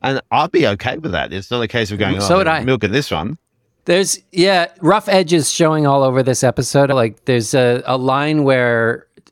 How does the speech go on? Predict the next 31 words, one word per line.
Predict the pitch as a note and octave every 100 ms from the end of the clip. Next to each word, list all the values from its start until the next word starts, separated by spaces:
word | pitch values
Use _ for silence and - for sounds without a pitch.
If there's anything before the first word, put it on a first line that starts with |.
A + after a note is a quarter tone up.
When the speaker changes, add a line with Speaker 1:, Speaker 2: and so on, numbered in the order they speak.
| -
Speaker 2:
uh, | A#2+ A#2 A2
Rock | C3 D3 -
says, | - D#3+ C3 A#2+ A2+ -
"After | D#3+ G3 G3+
the | D#3
comedy | - D3+ D#3+ E3 C3
routine, | A#2 G#2+ - A2 A2 G#2 G#2 - - - - _
I | B2 C#3+
didn't | G#2+ D3 D3+
get | D3+ D#3+
my | C#3+ C#3+ C3+
bowl | B2 G2 C#3 C3+
full | B2+ D3 C3+
of | A2+
Nutrigoop, | A2 B2+ D3 D3+ C3 B2 D#3+ E3 - _ -
only | C#3+ C#3 C#3
half, | B2 B2+ B2+ F3+ - - -
but | C#3+ -
what | D3
is | C#3+ -
shown | - D3+
in | D3+
the | B2+
visuals | A#2 A2+
Speaker 1:
Only | A#2 G#2+
Speaker 2:
is | F#2+
just | C#3 D#3
a |
tiny | B2 - C3 C#3
droplet | A#2+ B2+ A#2 F2 F2
Speaker 1:
Yeah. | C4+